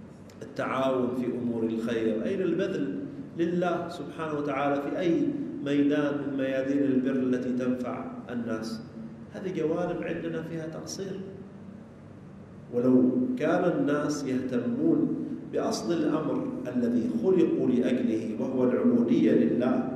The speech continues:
لاهتموا بهذه الأمور جميعًا. يهتم بالدنيا ويهتم بالآخرة، ما يهتم بالدنيا بس، يهتم بالدين ويهتم بالدنيا، لأنك حياتك كذا،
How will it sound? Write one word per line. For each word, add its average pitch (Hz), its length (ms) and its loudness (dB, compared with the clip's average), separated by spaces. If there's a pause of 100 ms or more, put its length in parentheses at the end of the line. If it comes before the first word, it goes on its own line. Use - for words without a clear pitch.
(600)
لاهتموا 165 520 -2
بهذه 165 420 0
الأمور - 400 -2
جميعًا. 80 640 -2 (380)
يهتم 120 360 -2
بالدنيا 139 580 2
ويهتم 190 440 2
بالآخرة، 185 640 0
ما 151 120 -4
يهتم 170 300 -2 (100)
بالدنيا 151 380 -2 (100)
بس، - 280 -6 (1080)
يهتم 160 420 -2
بالدين 185 640 0
ويهتم 170 360 0
بالدنيا، 185 540 0 (440)
لأنك 139 280 0 (100)
حياتك 226 440 0
كذا، - 280 -2